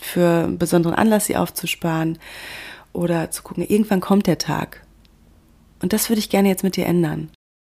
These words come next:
Für deinen Verstand vielleicht nochmal ganz interessant, dass unsere durchschnittliche Lebensspanne nur viertausend Wochen beträgt. Also das Leben ist wirklich ein ganz kurzes und kostbares Unterfangen, was wir hier haben. Oder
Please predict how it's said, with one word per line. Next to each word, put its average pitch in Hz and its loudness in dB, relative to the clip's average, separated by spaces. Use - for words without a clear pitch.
Für - -2
deinen 202 2
Verstand 190 -2
vielleicht 214 -4
nochmal 202 -2
ganz 196 -2
interessant, 185 -2
dass 180 -4
unsere 185 -4
durchschnittliche 190 -4
Lebensspanne 180 2
nur 214 6
viertausend 190 -2
Wochen 170 -2
beträgt. - -12
Also 175 -2
das - -4
Leben 208 6
ist - -6
wirklich 202 0
ein 180 0
ganz 202 0
kurzes - -2
und 180 0
kostbares 180 -4
Unterfangen, 175 -2
was - -8
wir - -6
hier 160 -4
haben. 160 -6
Oder 175 2